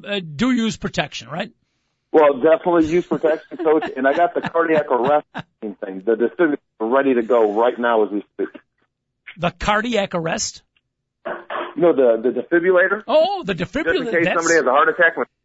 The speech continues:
Speaker 2: to the house, 'cause this is a little, this is like the N C A A headquarters
Speaker 1: You know
Speaker 2: of
Speaker 1: what?
Speaker 2: Aurora.
Speaker 1: That's, that's, that's not bad. I know you're certified to give, uh, first aid, but you know what? The, uh, defibrillator is not a bad thing. So you're saying in your house that, uh,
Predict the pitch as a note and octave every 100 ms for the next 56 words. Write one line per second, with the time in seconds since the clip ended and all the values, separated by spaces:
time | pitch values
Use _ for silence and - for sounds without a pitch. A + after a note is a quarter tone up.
0 | _ _ - C3 B2+ C3+ C3+ A#2 G#2+ C3
1 | C#3 C#3+ B2+ A#2+ A#2 G#2 C3+ C#3+ D#3 B2+
2 | G2+ - A#2+ C3 - B2+ A#2 A#2+ G#2 F#2
3 | A2+ A2 C3 B2+ C3+ E3 G#3 F#3 G#2+ A2
4 | C3 C#3+ - E3+ C#3 D#3+ D#3 F3+ F3+ F#3
5 | G#3+ A3 F#3+ G#3 A3 G#3+ - A#3+ E3 A3
6 | G#3 F#3+ E3+ G#3+ B3+ G#3+ G3 F3+ F#3 G#3+
7 | G3+ - A#3+ G#3 D#3 E3 F#3 F#3+ G3 C4
8 | - _ _ _ _ _ - F#3+ F#3+ F3+
9 | E3 - A#3+ B3 A#3+ B3+ C4+ C4 D#3+ F3+
10 | F#3+ G#3 G3 D#3 A3 G#3+ G3 D#3 G#3+ A#3+
11 | - A#3 A3+ G3+ G#3+ G#3 G#3 A3+ - F#3+
12 | C#3+ F#3+ F3+ E3+